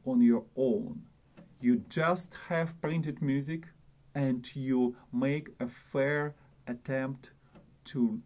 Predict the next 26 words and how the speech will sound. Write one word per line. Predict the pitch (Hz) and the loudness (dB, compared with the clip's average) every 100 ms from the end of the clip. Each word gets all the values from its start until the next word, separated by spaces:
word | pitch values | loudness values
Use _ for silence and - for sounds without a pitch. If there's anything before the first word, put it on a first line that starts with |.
| 123 | 0
learn | 117 123 110 95 | 2 2 2 -2
it. | 80 - - _ - _ - | -10 -18 -20 _ -20 _ -4
You | 120 127 | 2 2
spend | - - - 156 160 165 - - - | 0 -4 -2 0 -2 -4 -8 -20 -12
one | 226 135 147 151 139 | 0 2 2 -2 -4
or | 131 123 | -4 -6
two | - 143 | -6 -6
practice | 127 131 131 131 131 | -4 -2 -2 -2 -8
sessions | - - 135 131 - 131 120 - - - - | -8 -6 -6 -6 -8 -8 -8 -14 -20 -20 -2
just | 123 120 - - | 2 2 0 -6
playing | 135 135 143 139 143 135 - - | -2 2 2 2 0 -4 -16 -14
using | 107 120 127 123 123 120 - - | 0 2 4 2 2 0 -16 -16
what | 107 110 120 - | -6 0 0 2
you | 117 | -2
see | 110 - - 131 120 | -2 -4 -2 0 0
in | 117 104 | 0 -4
front | - 104 90 95 | -6 -6 -6 -10
of | - | -14
you. | - - - - _ _ _ _ _ _ _ _ - | -16 -16 -18 -20 _ _ _ _ _ _ _ _ -4
And | 156 165 - - - | -2 -2 -6 -16 -2
after | 220 240 - 226 | 0 0 0 2
you | 214 | 4
made | 196 202 208 220 - - | 4 4 2 0 -4 -10
a | 147 | -10
few | 139 160 165 180 | -8 -6 -4 -2
decisions | 165 - 151 147 170 165 | -4 -4 -4 -4 -6 -8